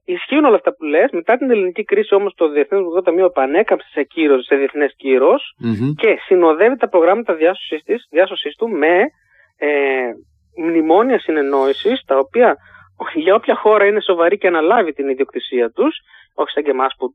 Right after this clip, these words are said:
Speaker 1: τρία μνημόνια δεν αναλάβαμε την ιδιοκτησία μας και κάναμε την ίδια στιγμή που τα υπογράφαμε, κάναμε αντιπολίτευση στα μνημόνια, τα αφήνω αυτό στην άκρη,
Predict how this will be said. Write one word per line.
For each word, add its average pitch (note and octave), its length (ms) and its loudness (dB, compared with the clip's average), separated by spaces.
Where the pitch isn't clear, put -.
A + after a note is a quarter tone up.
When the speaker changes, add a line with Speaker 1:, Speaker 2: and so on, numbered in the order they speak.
Speaker 1:
τρία D3 260 2
μνημόνια C3 420 -2
δεν A#3+ 200 0
αναλάβαμε B2 440 0
την B2 120 -12
ιδιοκτησία A#2+ 420 -10
μας D#3 140 -6
και - 100 -8
κάναμε C#3 320 -2
την A#3 220 0
ίδια B3 240 2
στιγμή D#3+ 220 -2
που D3 80 -6
τα D3+ 60 2
υπογράφαμε, C#3+ 520 0
κάναμε D#3 280 -2
αντιπολίτευση D3+ 440 -2
στα B2+ 100 -2
μνημόνια, A#2+ 520 -4
τα - 60 -2
αφήνω G#3+ 180 -2
αυτό D#3 120 -4
στην A#2 180 -10
άκρη, A#2+ 200 -6